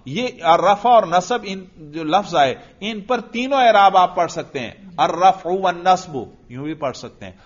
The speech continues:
अर्रफ़ा व नस्ब यूं भी पढ़ सकते हैं, और अर्रफ़ व नस्बी यूं भी पढ़ सकते हैं। तो जहां भी इजमाल के बाद तफसील बयान हो,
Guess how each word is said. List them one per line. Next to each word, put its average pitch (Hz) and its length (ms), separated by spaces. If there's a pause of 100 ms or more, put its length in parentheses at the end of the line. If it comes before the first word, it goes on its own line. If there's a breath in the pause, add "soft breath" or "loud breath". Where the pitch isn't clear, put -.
(120 soft breath)
अर्रफ़ा 180 480
व 180 100
नस्ब 180 600
यूं 123 120
भी 151 100
पढ़ 131 200
सकते - 320
हैं, - 240
और 131 120
अर्रफ़ 143 480
व 139 180
नस्बी 151 920
यूं 147 140
भी 143 80
पढ़ 127 200
सकते 120 300
हैं। 104 200 (240 soft breath)
तो 160 100
जहां 170 440
भी 147 280 (180 loud breath)
इजमाल 151 580
के 226 140
बाद 202 280
तफसील 190 460
बयान 127 440
हो, 131 520